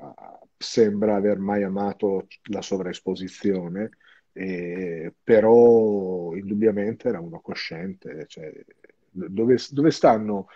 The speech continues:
Cioè, i ragazzini dove stanno? Cioè, Rodari sarebbe su TikTok. Su TikTok sarebbe, perché quello lì bisogna, è utile far passare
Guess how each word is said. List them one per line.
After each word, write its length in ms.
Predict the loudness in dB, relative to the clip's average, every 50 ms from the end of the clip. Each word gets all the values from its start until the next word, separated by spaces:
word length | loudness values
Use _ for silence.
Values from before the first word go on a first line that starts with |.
| -20 -20 _ _
Cioè, 140 | 0 4
i 20 | 4
ragazzini 480 | 6 6 6 4 2 2 4 4 6
dove 160 | 6 6 4 2
stanno? 600 | 0 -2 -4 -4 -2 -4 -8 -10 -12 -12 -14 -16 _
Cioè, 160 | _ -8 -8
Rodari 380 | -6 -2 0 4 6 6 6 6
sarebbe 300 | 6 4 2 2 0 0
su 180 | -2 -4 -6 -4
TikTok. 840 | -6 -6 -8 -8 0 0 0 0 0 -4 _ _ -12 -12 -12 -16 _ _ _ _ _ _ _ _ -20 -20 -20 _ _ _ _ _ -20 -20 _ _ _ _ _ _ _ _ _ _ _ _ _ _ _ _ _ _ _ _ _ _
Su 280 | -8 -6 -6 -6 2
TikTok 640 | 2 2 2 2 -2 -4 -2 -2 -2 -6 _ -20 -20
sarebbe, 500 | -18 -16 -14 -14 -14 -14 -16 _ _ -20 -20 _ -20 _ _ -20 -20 -20 _
perché 680 | _ -4 -4 -2 2 4 6 8 8 8 6 2 -4 _ _ _ _ _ _ _ _ _ _ _ _ _ _ _ _ _ _ _ _ _ _ _ _ _ _ _ -18
quello 720 | 2 4 6 6 8 8 8 8 8 6 6 4 2 -2 _
lì 360 | -4 0 2 4 4 4 2
bisogna, 800 | -2 -2 -4 -4 -2 -2 -2 -2 -2 0 0 0 0 0 -2 -2 -6 _ _ _ _ _ _ _
è 80 | 2
utile 680 | 4 4 4 2 0 -2 0 0 0 -2 -2 -6 -8 _ -20 -16
far 280 | _ -6 -4 -4 -6 -8 _ -20 _ _ _ _ _ _ _ _ _ _
passare 760 | -4 -4 -4 -2 -2 0 0 0 0 0 -2 -2 -2 -4 -8